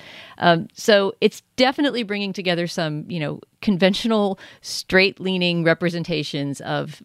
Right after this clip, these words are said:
you know, mainstream romance into this very queer world. And I think that it's strongest at the moments that it is not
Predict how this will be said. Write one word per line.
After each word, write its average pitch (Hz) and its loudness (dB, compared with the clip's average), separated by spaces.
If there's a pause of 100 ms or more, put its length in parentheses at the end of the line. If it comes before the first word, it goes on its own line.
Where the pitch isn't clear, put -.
(120)
you 156 -6
know, 143 -4
mainstream 156 -2
romance 147 -2
into 151 2
this 147 0 (220)
very 143 2
queer 143 0
world. - 0 (560)
And 175 2 (400)
I 240 2
think 339 -6
that 277 -2
it's 240 -6
strongest 202 0
at 175 -4
the 180 0
moments 170 -2
that 170 -2
it 156 -2
is 151 -4
not 165 0